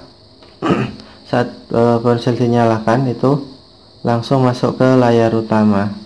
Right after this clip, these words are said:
Coba, kita coba dulu. Langsung ke layar utama. Jika kita menggunakan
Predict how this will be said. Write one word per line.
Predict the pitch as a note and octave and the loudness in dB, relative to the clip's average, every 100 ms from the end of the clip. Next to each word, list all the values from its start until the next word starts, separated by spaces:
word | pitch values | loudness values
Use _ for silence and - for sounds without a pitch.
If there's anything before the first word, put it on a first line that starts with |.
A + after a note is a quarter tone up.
| - | -12
Coba, | A#2 - - A2 | -10 -10 -8 -8
kita | - - - G#2+ G#2+ | -10 -20 -16 -12 -10
coba | A2 A2 G#2+ | -10 -10 -8
dulu. | G#2+ G#2+ B2+ - - - - - - - - - - - - - - - - - - - - - - - - | -6 -6 -6 -10 -18 -20 -20 -20 -20 -20 -20 -20 -20 -20 -20 -20 -20 -20 -20 -20 -20 -20 -20 -20 -20 -20 -12
Langsung | A2 G#2+ B2+ B2 | -10 -6 -4 -2
ke | B2+ B2+ | 0 2
layar | B2 A2 G#2+ G#2+ | 2 2 0 0
utama. | G#2+ G#2+ G#2 G2+ | -2 -2 -2 -2
Jika | - A2 B2+ B2+ C3 C3 | -4 -4 0 2 2 -2
kita | A#2+ B2+ | -4 -2
menggunakan | B2 A#2+ A#2 A#2 A#2 A2+ A#2 A#2 | -2 -2 -2 -2 -2 -2 -4 -4